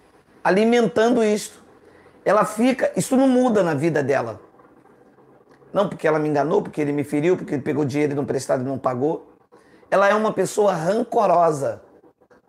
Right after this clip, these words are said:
Não, eu sei que você está perguntando, "Ah, então você quer que eu reaja como?"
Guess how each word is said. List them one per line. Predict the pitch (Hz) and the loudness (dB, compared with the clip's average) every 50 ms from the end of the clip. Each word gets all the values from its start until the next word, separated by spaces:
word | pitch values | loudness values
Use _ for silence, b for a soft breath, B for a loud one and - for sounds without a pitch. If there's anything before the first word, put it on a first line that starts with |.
| _ _ _ b b b b b b - | _ _ _ b b b b b b -2
Não, | - 220 233 247 226 - - - - - - - - - _ _ _ _ _ _ _ _ _ _ | 0 2 4 4 2 0 -2 -6 -14 -20 -20 -20 -20 -20 _ _ _ _ _ _ _ _ _ _
eu | - 131 | -6 -6
sei | 127 - - 226 233 | -4 0 0 0 2
que | - - | 2 0
você | - - 160 220 | 0 0 2 2
está | 196 185 - 156 | 2 2 0 0
perguntando, | - 196 190 165 165 180 165 - 170 165 170 196 | 0 0 0 2 2 0 0 2 0 2 2 2
"Ah, | 214 226 | 2 0
então | 190 - 262 226 | 0 0 0 0
você | 226 240 - - 214 | 0 0 0 0 0
quer | 214 - 208 - | 0 0 0 0
que | - 208 | 0 0
eu | 196 | 0
reaja | 185 190 185 190 190 196 190 190 | 2 2 2 2 2 0 -2 -4
como?" | - - 202 165 143 131 117 101 | -4 0 0 0 0 0 -4 -8